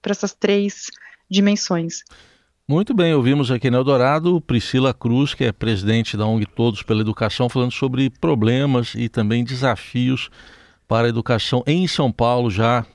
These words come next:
Speaker 2: considerando esse ano eleitoral e o que, que a gente deve ficar atento em relação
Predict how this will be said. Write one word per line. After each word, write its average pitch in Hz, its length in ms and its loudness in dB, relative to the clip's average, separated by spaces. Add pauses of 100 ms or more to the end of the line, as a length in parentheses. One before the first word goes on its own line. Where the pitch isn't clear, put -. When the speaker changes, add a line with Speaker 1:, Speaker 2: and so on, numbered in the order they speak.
(140)
Speaker 2:
considerando 113 600 0
esse 113 220 -2
ano 117 180 2
eleitoral 113 680 0
e - 20 -4
o - 20 -4
que, 117 140 -10
que - 80 -6
a 113 40 -2
gente 110 160 0
deve 110 160 -2
ficar - 180 -4
atento 117 500 -2
em 107 60 -2
relação 107 520 -2